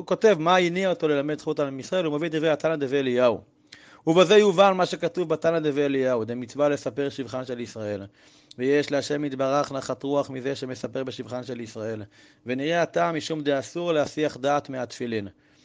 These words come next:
ומצווה על כל אדם לעסוק תמיד בתפילין." כלומר, יש הלכה שאדם מניח תפילין, הוא צריך למשש בהם ולחשוב עליהם ולא להסיח דעת מהתפילין שלו. דהיינו, או לספר השבח של ישראל, דהיינו תפילין דמרי עלמא,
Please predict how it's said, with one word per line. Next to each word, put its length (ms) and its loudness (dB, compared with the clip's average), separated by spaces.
ומצווה 380 2
על 80 6
כל 220 2
אדם 400 2
לעסוק 480 -2
תמיד 340 -6
בתפילין." 480 -6
כלומר, 260 -6
יש 120 -8
הלכה 400 -4
שאדם 320 -4
מניח 280 -2
תפילין, 300 -6
הוא 60 -4
צריך 160 -6
למשש 360 -6
בהם 160 -4
ולחשוב 360 -4
עליהם 200 -4
ולא 160 2
להסיח 280 0
דעת 240 2
מהתפילין 440 -8
שלו. 260 -10
דהיינו, 580 4
או 140 10
לספר 500 2
השבח 400 -2
של 200 -6
ישראל, 540 0
דהיינו 460 -2
תפילין 480 -6
דמרי 380 -4
עלמא, 340 -2